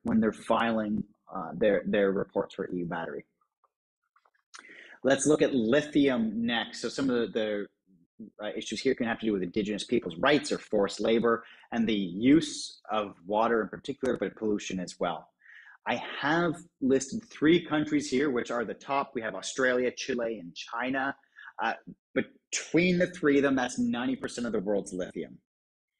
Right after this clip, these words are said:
Uh, one thing I'll point out, uh, with, uh, Chile, and you'll see it in the picture down here, uh, this is just one of many aerial photos,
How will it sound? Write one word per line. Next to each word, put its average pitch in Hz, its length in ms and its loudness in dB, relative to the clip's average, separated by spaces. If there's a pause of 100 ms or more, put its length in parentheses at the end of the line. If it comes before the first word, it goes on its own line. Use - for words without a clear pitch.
(720)
Uh, 98 180 -6
one 120 380 2
thing 202 160 4
I'll 165 180 4
point 156 360 0
out, 135 240 2 (420)
uh, 101 240 -8
with, 117 500 2 (140)
uh, 117 140 -2 (140)
Chile, 139 580 2 (300)
and 127 100 -4
you'll 123 80 -2
see 135 300 0
it 117 100 -4
in 123 140 -4
the 107 180 -4
picture 139 340 -2
down 117 280 0
here, 123 420 0 (280)
uh, 95 160 -8
this 135 300 0
is 160 120 0
just - 300 -4
one 123 280 0
of 113 220 0 (120)
many 123 800 0
aerial 123 360 2
photos, 120 680 -4